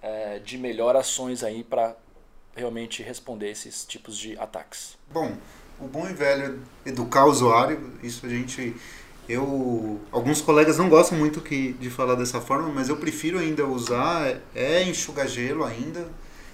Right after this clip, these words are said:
Speaker 2: De fato, a gente tem que fazer campanha de conscientização, não é algo opcional, é algo que, que quando a, as fronteiras, e o Nicolas é, é prova disso, todo mundo que tá aqui é prova disso,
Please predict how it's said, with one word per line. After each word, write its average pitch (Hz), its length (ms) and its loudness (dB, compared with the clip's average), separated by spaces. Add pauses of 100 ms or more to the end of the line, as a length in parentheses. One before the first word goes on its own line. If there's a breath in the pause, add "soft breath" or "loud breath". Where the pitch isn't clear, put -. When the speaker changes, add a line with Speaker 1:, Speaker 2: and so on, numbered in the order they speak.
(100)
Speaker 2:
De 113 100 -12
fato, 131 320 0
a 139 60 -2
gente 131 300 -6
tem 156 220 -4
que - 80 -10
fazer 139 260 -4
campanha 127 320 -4
de 120 120 -4
conscientização, 117 920 -8
não 131 80 -4
é 131 60 -6
algo 147 300 -2
opcional, 120 920 -4
é 127 60 0
algo 123 240 -4
que, 127 280 -12 (360 loud breath)
que 120 120 -12
quando 147 500 2
a, 135 160 8
as 131 220 4
fronteiras, 143 760 0
e 143 60 -2
o 135 60 0
Nicolas 156 480 2
é, 143 100 2
é 135 240 -2
prova 160 420 8
disso, 160 300 2
todo 196 200 2
mundo 170 180 -2
que - 80 -12
tá 147 80 -6
aqui 139 200 -10
é 135 60 -6
prova 143 340 -6
disso, 127 300 -12